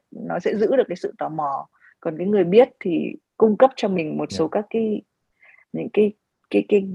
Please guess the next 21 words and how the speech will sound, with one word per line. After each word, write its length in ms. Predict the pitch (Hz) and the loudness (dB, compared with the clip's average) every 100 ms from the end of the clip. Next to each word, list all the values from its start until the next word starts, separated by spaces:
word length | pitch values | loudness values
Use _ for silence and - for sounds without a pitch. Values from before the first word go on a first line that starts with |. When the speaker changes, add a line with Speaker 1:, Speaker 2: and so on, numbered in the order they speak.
| - | -2
Speaker 1:
cái 160 | 208 208 | 0 4
chỗ 200 | - - | 4 4
để 60 | 220 | 4
mình 200 | 156 151 | 2 0
bám 300 | 147 143 214 | 2 2 2
vào. 280 | 240 156 - - - | 0 0 -4 -10 -10
À, 180 | 110 - | -10 -8
sau 140 | - 175 | -6 -6
đó 120 | - | -4
mình, 220 | 175 147 - - | -6 -8 -12 0
đấy 120 | 143 185 | 4 6
thì, 240 | 233 165 - | 8 6 4
thì 120 | 170 | 2
mình, 500 | 175 202 190 185 185 - _ - | 4 2 2 0 -2 -8 _ -4
cái 100 | 208 - | 0 4
cách 180 | 302 | 4
mình 200 | 269 220 | 6 6
làm 380 | 196 156 147 151 | 6 4 2 0
nó 100 | 151 | 2
như 200 | 180 208 190 | 4 6 6
vậy. 180 | - | 4